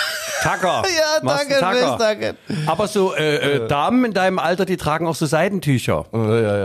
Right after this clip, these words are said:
Speaker 1: ja.
Speaker 2: Wäre das nicht
Speaker 1: Ja,
Speaker 2: was?
Speaker 1: ja, ja. <laughs> Ja, wie Paul Czerny damals mit seinem Seidentuch. Das ist der Mann, der übrigens Gerd Müller, äh, entehrt hat. Neunzehnhundertneunundsiebzig hat er ihn ausgewechselt als Trainer von Bayern München, bei Eintracht Frankfurt.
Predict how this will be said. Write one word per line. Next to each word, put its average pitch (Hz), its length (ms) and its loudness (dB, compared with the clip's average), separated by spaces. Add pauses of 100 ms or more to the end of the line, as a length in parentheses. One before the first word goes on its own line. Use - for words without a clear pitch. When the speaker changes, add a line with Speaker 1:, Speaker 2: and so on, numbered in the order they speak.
Speaker 1:
ja. 101 60 0
Speaker 2:
Wäre 135 100 2
das 196 100 0
nicht 208 140 0
Speaker 1:
Ja, 226 100 4
Speaker 2:
was? 285 120 0
Speaker 1:
ja, 104 160 0
ja. 87 220 0 (320)
<laughs> - 300 -8
Ja, 92 240 0
wie 104 140 2
Paul 101 200 2
Czerny 127 380 2
damals 82 420 -2
mit 87 140 -2
seinem 87 160 0
Seidentuch. 87 480 0
Das 95 160 0
ist 104 160 -4
der 101 100 2
Mann, 101 220 2
der 113 100 4
übrigens 98 400 0 (360)
Gerd 101 240 0
Müller, 110 440 2
äh, 95 60 0 (100)
entehrt 101 400 0
hat. 85 260 -4 (420)
Neunzehnhundertneunundsiebzig 101 1200 0
hat 95 160 2
er 101 60 4
ihn 87 80 0
ausgewechselt 101 680 0
als 90 120 -2
Trainer 98 260 0
von 90 160 -2
Bayern 95 200 2
München, 95 280 0
bei 90 100 2
Eintracht 98 300 0
Frankfurt. 92 480 0